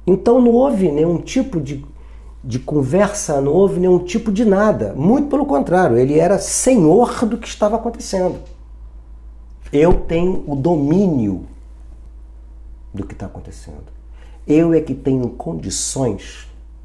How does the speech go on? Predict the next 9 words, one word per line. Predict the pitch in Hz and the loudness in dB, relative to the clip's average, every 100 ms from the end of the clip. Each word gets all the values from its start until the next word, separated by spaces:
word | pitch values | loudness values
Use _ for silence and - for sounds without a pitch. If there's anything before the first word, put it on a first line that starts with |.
| - - - | -20 -20 -18
pra | - | -12
resolver | 90 90 85 80 80 | -10 -10 -10 -10 -12
isso." | 76 - - - - | -14 -18 -20 -20 -16
Que | - | -14
caramba, | - 147 120 92 78 76 | -4 -2 0 -2 -4 -8
é | 107 104 | -6 -6
a | |
vida | 87 113 160 135 | -4 -4 0 -2
dele, | 101 107 143 180 - | 0 2 0 -2 -12